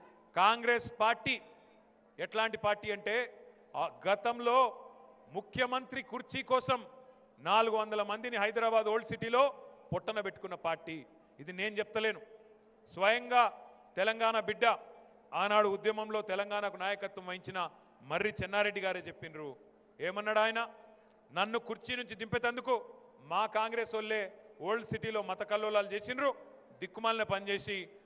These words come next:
నాలుగు వందల మందిని పొట్టన పెట్టుకున్నారని" చెన్నారెడ్డి గారే స్వయంగా చెప్పిన మాట. గట్లాంటి పార్టీకి మళ్ళీ హైదరాబాదులో,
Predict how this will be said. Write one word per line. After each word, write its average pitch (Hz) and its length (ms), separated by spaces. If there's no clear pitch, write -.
నాలుగు 196 340
వందల 202 240
మందిని 202 260
పొట్టన 208 340
పెట్టుకున్నారని" 185 640
చెన్నారెడ్డి 190 380
గారే 180 180
స్వయంగా 165 360
చెప్పిన 151 260
మాట. 147 280
గట్లాంటి 226 440
పార్టీకి 233 460
మళ్ళీ 240 260
హైదరాబాదులో, 202 760